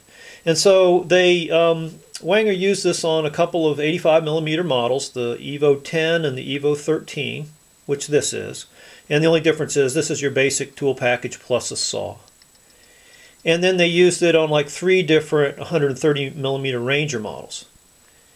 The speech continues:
Um, what's supposed to be cool about this, and, um, I haven't been able to get it out and look at it, and we'll talk about that just in a second, but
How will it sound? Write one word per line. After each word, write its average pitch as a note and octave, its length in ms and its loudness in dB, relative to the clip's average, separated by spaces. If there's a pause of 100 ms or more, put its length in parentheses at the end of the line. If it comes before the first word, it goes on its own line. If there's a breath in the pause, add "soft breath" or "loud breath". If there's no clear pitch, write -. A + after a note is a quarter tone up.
(280 soft breath)
Um, B2 400 -10 (920 soft breath)
what's E3+ 300 4
supposed B3 380 2
to F#3 40 -10
be D#3+ 120 -4
cool D#4+ 320 4
about D3+ 280 4
this, D3 360 2
and, D3 320 -2
um, C#3+ 460 -4 (600)
I C#3+ 120 -4
haven't D#3+ 200 0
been D3 140 4
able C#3+ 140 0
to C3 60 -8
get D3+ 140 4
it D3+ 60 6
out C#3+ 100 4
and B2 80 -4
look D#3+ 180 2
at C3 200 4
it, C3 60 0
and B2+ 80 -2
we'll A#2+ 100 0
talk C#3 200 2
about B2+ 180 0
that B2 140 2
just - 200 -10
in B2 40 -8
a A2 40 -8
second, D3+ 400 0
but B2 240 -2